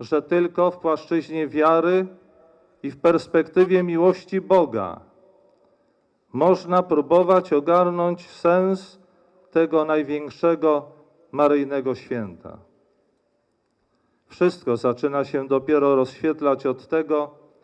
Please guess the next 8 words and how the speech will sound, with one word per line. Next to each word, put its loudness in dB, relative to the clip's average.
że -2
wiara, 2
będąc -4
łaską, -6
jest -4
jednym 0
wielkim -2
dziękczynieniem -6